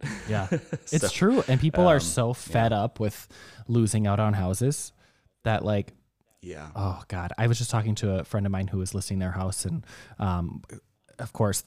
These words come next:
Speaker 1: the, as everything is right now, multiple offers, way over ask. It's only been on for a day, uh, all
Speaker 2: Yeah.
Speaker 1: this stuff. And he's like, "My house is up in Zimmerman, Minnesota. Like, it's not like it's
Speaker 2: <laughs> I know.
Speaker 1: a highly
Speaker 2: Yeah.
Speaker 1: desired, like, uh,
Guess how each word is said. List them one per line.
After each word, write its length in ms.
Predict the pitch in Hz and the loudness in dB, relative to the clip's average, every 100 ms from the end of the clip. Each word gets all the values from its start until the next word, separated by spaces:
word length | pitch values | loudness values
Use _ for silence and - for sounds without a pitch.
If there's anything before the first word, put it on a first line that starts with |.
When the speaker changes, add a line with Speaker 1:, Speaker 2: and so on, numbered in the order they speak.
| _ | _
Speaker 1:
the, 340 | - 104 73 - | -12 -10 -10 -4
as 220 | 104 98 | -2 0
everything 360 | 95 104 101 92 | 0 0 0 0
is 140 | 90 | 0
right 120 | 98 | -2
now, 160 | 95 92 | -2 2
multiple 400 | 110 127 - 113 | 2 2 0 2
offers, 480 | 104 - 101 95 - | 2 0 -2 -2 0
way 200 | 113 120 | 2 2
over 280 | 113 110 | 0 -2
ask. 420 | 101 98 101 98 - | -2 -2 -4 -4 -4
It's 100 | 107 | 0
only 200 | 110 110 | 2 2
been 160 | 113 | 2
on 160 | 110 107 | 2 0
for 160 | 113 | 0
a 60 | 107 | -2
day, 500 | 95 95 87 87 90 - - - - 104 - | 0 -2 -2 -4 -6 -8 -16 -20 -20 -14 -6
uh, 300 | 90 82 87 | -4 -2 -4
all 140 | 104 | -2
Speaker 2:
Yeah. 20 | 107 | -2
Speaker 1:
this 140 | 95 | 0
stuff. 140 | 123 | -4
And 80 | - | -4
he's 140 | 101 - | -6 -4
like, 220 | 98 - | -6 -6
"My 140 | 104 | -4
house 340 | 107 123 190 - | -2 0 0 0
is 140 | 107 | -2
up 120 | 101 | -2
in 140 | 87 92 | -2 -2
Zimmerman, 720 | 87 87 104 135 92 95 95 | -4 0 2 2 2 2 2
Minnesota. 720 | 98 92 - 90 113 80 76 | 2 0 -2 0 0 0 -4
Like, 300 | 85 85 - | -4 -4 -6
it's 240 | - 113 120 | -4 -2 2
not 240 | 117 - | 2 2
like 180 | 107 101 | 0 0
it's 320 | - - - | 0 0 2
Speaker 2:
<laughs> 120 | 339 | 0
I 60 | 339 | 0
know. 320 | 302 320 311 - | 0 0 -2 -4
Speaker 1:
a 60 | 120 | -4
highly 480 | 104 131 127 120 | 0 2 4 4
Speaker 2:
Yeah. 40 | 117 | 2
Speaker 1:
desired, 960 | 107 - 92 92 95 110 139 101 98 101 | 2 2 2 0 2 4 4 4 0 -2
like, 280 | - 104 101 | 0 0 0
uh, 80 | - | -2